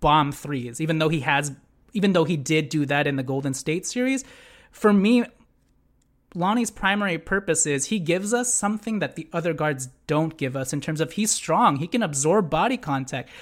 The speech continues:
He can get to the line. You know, Dennis hasn't been able to get to the line 'cause he's so small and he's getting swallowed up by Denver's bigs whenever they pack the paint. But Lonnie Walker can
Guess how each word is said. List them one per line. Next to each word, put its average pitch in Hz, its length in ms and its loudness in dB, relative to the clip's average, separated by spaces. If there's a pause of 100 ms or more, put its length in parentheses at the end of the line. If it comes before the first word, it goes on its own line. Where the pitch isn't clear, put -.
He 240 100 -2
can 233 200 2
get 185 240 2
to 208 100 -4
the 156 80 2
line. 123 320 -6
You 147 100 -2
know, 160 160 2
Dennis 226 380 -2
hasn't 214 380 -4
been 202 100 0
able 208 220 0
to 202 40 0
get 190 240 -2
to 208 60 -4
the 196 100 2
line 208 220 0
'cause 202 120 -2
he's 202 160 0
so 220 140 -2
small 202 360 0
and 196 100 -2
he's 165 120 -4
getting 185 200 -4
swallowed 175 500 -2
up 214 240 -4
by 143 260 -8 (340)
Denver's 170 400 0
bigs 185 280 4
whenever 160 240 2
they 156 120 0
pack 170 280 -2
the 151 60 -8
paint. 247 320 0 (240)
But 190 100 2
Lonnie 254 240 6
Walker 240 380 2
can 190 320 -4